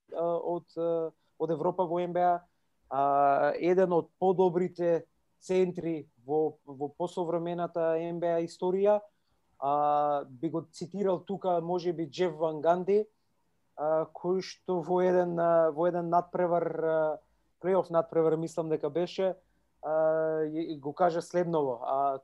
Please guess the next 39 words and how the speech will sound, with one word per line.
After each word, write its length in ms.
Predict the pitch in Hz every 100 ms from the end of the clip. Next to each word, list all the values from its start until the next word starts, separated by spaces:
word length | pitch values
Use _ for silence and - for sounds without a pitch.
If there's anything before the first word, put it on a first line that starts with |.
| -
тој 120 | 196
што 160 | - 175
ги 160 | 175
има 140 | 190 175
научено 380 | 185 180 185
браќата 420 | 151 170 180 170 151
Гасол 340 | 160 - 180
да 100 | 170
подаваат, 500 | 165 156 170 180 175
треба 260 | 175 175 175
веднаш 420 | 139 180 180 170
да 100 | 170
му 100 | 165
се 120 | 160
даде 260 | 147 165 160
место 280 | 160 160 226
во 100 | 226
Hall 320 | - 165 156
of 80 | 151
Famer." 320 | 156 135 120 _ _ _ _ _ _ _ _ _ -
А, 840 | 143 143 143 143 143 147 139 151 - _ _ _ _ _ -
така 260 | 180 190
што, 800 | 185 - _ 196 190 190 185 175 -
а, 840 | 165 170 170 170 165 165 160 156
не-, 200 | 165 175
неговиот 540 | 180 180 185 208 202 202
осет 280 | 208 208 160
за 140 | 180
игра 640 | 180 208 190 202 190 180 - _ -
и 80 | 160
неговата 400 | 170 196 190 180
интелигенција 640 | 170 165 165 196 185 180
што 240 | 170 175
ја 20 | 170
ка-, 340 | 180 156 170
што, 300 | 165 170 165
што 200 | 160 170
ја 80 | 160
спомна, 560 | - 190 190 180 170